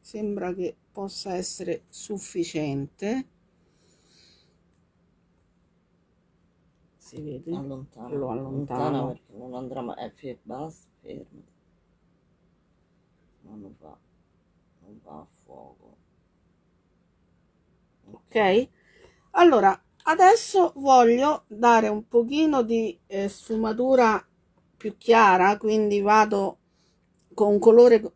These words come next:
Speaker 1: abbastanza complementare a questo marrone, quindi è l'arancio, che è la sfumatura chiara che voi vedete nel campione. Si vede che è la parte centrale del, eh, del corpo dell'uccellino.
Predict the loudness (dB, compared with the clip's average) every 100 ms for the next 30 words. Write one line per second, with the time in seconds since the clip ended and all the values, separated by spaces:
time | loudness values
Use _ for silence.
0 | -14 -10 -6 -6 -6 -6 -4 -6 -6 -6
1 | -4 -2 -2 0 2 2 2 -2 -4 -8
2 | -6 -8 -8 -4 -4 -4 -2 0 0 0
3 | -2 0 0 -2 -4 -2 2 2 2 2
4 | 0 -4 -2 0 0 0 2 2 0 -2
5 | -6 -4 -4 0 2 2 0 -2 -2 -4
6 | -6 -4 -4 -2 -2 -2 0 0 0 -2
7 | -6 -6 -6 0 2 4 2 -4 _ _
8 | _ _ _ _ _ _ _ _ _ -20
9 | -14 -8 0 2 2 0 -8 _ _ _
10 | _ _ _ _ _ _ _ _ _ _
11 | _ _ _ _ _ _ _ _ -8 0
12 | 2 2 4 4 2 0 -2 -2 -4 -4
13 | 0 2 4 2 0 0 0 0 -4 -8
14 | -8 -8 -10 -8 -6 -6 -6 -4 -2 -4
15 | -6 -6 -4 -4 -4 -6